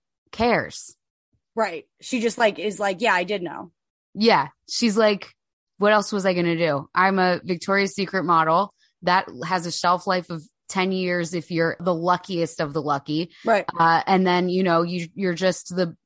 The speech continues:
Speaker 1: girl that was a model. And that opens your life up to a lot of really cool other opportunities that you can do.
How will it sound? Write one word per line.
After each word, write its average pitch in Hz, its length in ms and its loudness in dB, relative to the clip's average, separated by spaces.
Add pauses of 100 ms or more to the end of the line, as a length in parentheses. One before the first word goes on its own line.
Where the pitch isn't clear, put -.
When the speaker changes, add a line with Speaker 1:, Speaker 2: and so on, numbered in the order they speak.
Speaker 1:
girl 190 220 2
that 175 180 0
was 180 220 -2
a 180 60 -2
model. 180 560 2
And 214 100 4
that 233 100 4
opens 240 380 4
your 214 100 4
life 185 300 2
up 196 220 0
to 208 180 0
a 180 80 2
lot 175 160 4
of 175 160 -2
really 175 260 -2
cool 180 220 0
other 165 260 0
opportunities 165 800 -4
that 180 80 -8
you 156 140 -8
can 190 180 -6
do. 151 360 -6